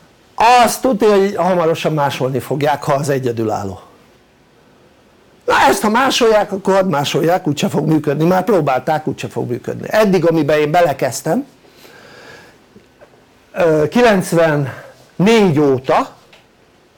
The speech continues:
ugye, két olyan dologba kezdtem ezen kívül,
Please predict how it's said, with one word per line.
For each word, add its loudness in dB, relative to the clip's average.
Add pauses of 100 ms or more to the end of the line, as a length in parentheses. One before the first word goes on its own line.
(480)
ugye, 2 (1000)
két 4
olyan 4
dologba 2
kezdtem -2
ezen 2
kívül, -2